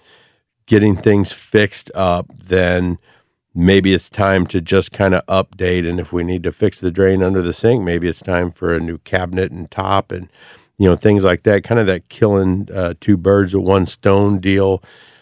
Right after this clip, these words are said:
um, going through. And 'cause sometimes you gotta tear out some walls and you gotta take out some, some vanities or even, you know, remove a tub or something to get these drain lines fixed. When you get into really older homes and you're into the mud set floors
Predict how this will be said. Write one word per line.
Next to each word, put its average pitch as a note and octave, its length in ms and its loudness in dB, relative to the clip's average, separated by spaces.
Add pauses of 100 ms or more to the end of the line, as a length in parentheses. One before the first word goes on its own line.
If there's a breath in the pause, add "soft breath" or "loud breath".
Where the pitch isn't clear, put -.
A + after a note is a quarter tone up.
(140 soft breath)
um, E2+ 480 0
going G2 320 2
through. G2 380 0
And F#2 140 -2
'cause F#2+ 160 -6
sometimes A2+ 520 0
you G2+ 60 -4
gotta G#2+ 280 -2
tear G#2 380 -4
out A2 240 0
some G2+ 160 -4
walls G#2 480 0
and F#2 120 -8
you E2+ 80 -10
gotta G2+ 300 0
take G#2 380 -4
out G#2 240 0
some, F#2+ 320 -4 (360 soft breath)
some F2+ 260 -2
vanities G#2 720 2
or F#2 160 0
even, G2+ 340 0
you G2 140 0
know, F#2 180 2
remove F#2 400 0
a F2+ 60 0
tub A2 320 2
or F#2 80 2
something F#2+ 420 -2
to E2+ 140 -6
get F#2 640 -2
these F#2 360 -6
drain G2 400 -2
lines F#2 400 -4
fixed. G#2+ 460 -4
When F2 80 -4
you E2 80 -8
get A2+ 160 2
into G2 160 2
really G2 500 2
older B2 360 0
homes C#3 460 -2 (640 soft breath)
and F#2+ 180 -4
you're F#2 160 0
into G2+ 360 2
the F2 120 -4
mud G2 360 0
set G#2+ 260 -2
floors G#2 800 -2